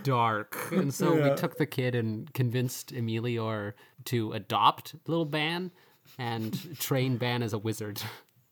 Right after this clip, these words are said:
Speaker 1: And we were
Speaker 2: Yeah,
Speaker 1: like,
Speaker 2: it was great.
Speaker 1: "We made the best out of this really dark situation here." <laughs>
Speaker 2: The Spinning Sprite Inn faces the seven-string harp across a rather muddy meeting of lanes.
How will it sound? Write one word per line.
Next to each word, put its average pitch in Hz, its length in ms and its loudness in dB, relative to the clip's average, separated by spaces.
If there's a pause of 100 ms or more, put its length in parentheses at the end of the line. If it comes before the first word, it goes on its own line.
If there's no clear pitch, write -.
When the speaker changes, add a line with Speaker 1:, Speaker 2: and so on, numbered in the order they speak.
Speaker 1:
And 127 160 0
we 127 80 2
were 131 120 4
Speaker 2:
Yeah, 139 60 6
Speaker 1:
like, 120 200 4
Speaker 2:
it 127 60 2
was 123 100 0
great. 113 340 -4
Speaker 1:
"We 160 60 -10
made 196 260 -4
the 233 80 -2
best 220 400 -2
out 196 140 2
of 170 80 0
this 156 320 0 (180)
really 151 540 0 (720)
dark 147 340 6
situation 131 840 -2
here." 123 360 -4
<laughs> 214 40 -2 (880)
Speaker 2:
The 131 100 0
Spinning 240 380 0
Sprite 139 380 0
Inn 110 240 -2
faces 143 580 0
the 117 360 -2
seven-string 139 680 -2
harp 104 320 -6
across 120 400 -4
a 143 120 -8
rather 120 280 0
muddy 117 380 -4
meeting 107 420 -4
of 107 140 -10
lanes. 101 500 -14